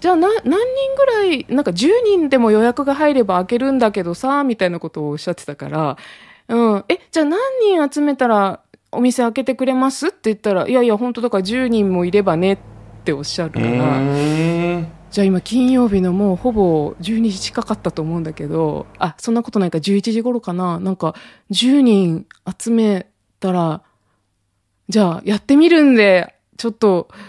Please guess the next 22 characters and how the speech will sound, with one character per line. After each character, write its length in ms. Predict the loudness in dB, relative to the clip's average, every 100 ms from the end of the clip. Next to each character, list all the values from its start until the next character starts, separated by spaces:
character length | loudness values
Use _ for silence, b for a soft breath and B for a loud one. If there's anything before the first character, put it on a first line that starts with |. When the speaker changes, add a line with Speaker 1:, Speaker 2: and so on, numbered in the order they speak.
| B 0
Speaker 1:
ダ 100 | 2
メ 100 | 4
元 240 | 2 4
で 60 | 4
や 100 | 2
ら 100 | 0
し 80 |
て 80 | -2
く 100 | 0
だ 100 | 0
さ 180 | 2 2
い 40 |
み 120 | 2 0
た 100 | 0
い 60 |
な 100 | -2
感 240 | 0 0 2
じ 160 | 2
に 100 | 0 0
な 100 | -2
っ 60 | -4 -10
て。 420 | -2 0 0